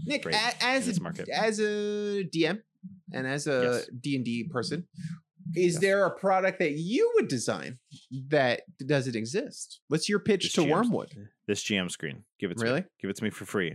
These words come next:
Speaker 2: I will, I'll review it. We'll, we'll start a show just to show off your G M screen, Wormwood. Give it to us.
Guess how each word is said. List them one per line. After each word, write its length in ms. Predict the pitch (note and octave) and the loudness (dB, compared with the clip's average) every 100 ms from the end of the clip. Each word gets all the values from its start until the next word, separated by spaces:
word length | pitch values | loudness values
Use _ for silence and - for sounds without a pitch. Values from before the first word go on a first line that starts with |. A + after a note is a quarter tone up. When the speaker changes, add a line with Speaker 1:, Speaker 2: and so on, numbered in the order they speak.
| - | 0
Speaker 2:
I 80 | G2 | 0
will, 200 | G2 F#2 | 0 2
I'll 160 | G2+ G2 | 2 2
review 280 | F#2 F2+ D#2 | 0 -2 -4
it. 60 | - | -2
We'll, 240 | A2 A#2+ - - | 0 0 -4 0
we'll 140 | D3 | 0
start 300 | D#3+ A3 A3 | 2 2 2
a 40 | F#3+ | 2
show 360 | - F3+ B2 | 2 4 4
just 680 | G#2+ - - D#3 E3 - - | 0 -2 2 4 4 0 -2
to 120 | - | 0
show 240 | C#3 D3+ C#3+ | 2 4 4
off 160 | C#3 | 4
your 140 | C3+ A#2 | 4 2
G 200 | G#2 A#2 | 2 0
M 100 | G#2+ | 0
screen, 240 | - F#2+ | -2 -2
Wormwood. 360 | F#2 F2+ F2 F2+ | 0 -2 -4 -2
Give 120 | A#2 | 0
it 60 | G#2 | 0
to 100 | - | -2
us. 160 | - | -6